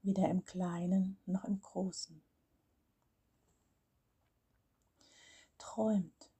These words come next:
träumt groß, träumt von euch, von eurem Nächsten, von Gaia und dem Alleinen. Es will sich durch euch erfahren, das eine Bewusstsein, das ihr alle seid.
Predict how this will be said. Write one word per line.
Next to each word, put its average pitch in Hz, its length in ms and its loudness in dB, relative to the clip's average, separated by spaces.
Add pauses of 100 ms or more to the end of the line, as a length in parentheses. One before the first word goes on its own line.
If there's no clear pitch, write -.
(400)
träumt 208 580 6
groß, - 680 -4 (720)
träumt 226 440 6
von 196 280 6
euch, 214 400 6
von - 180 -2
eurem 202 300 6
Nächsten, 202 520 4
von 196 260 2
Gaia 185 600 0
und 196 220 2
dem 180 260 -2
Alleinen. 180 720 -2 (760)
Es - 220 -2
will 185 220 6
sich 190 260 2
durch - 260 -4
euch 180 320 0
erfahren, 175 800 -4
das - 260 -8
eine 196 340 4
Bewusstsein, 190 840 -2
das - 200 -4
ihr 190 200 2
alle 175 220 2
seid. 196 420 0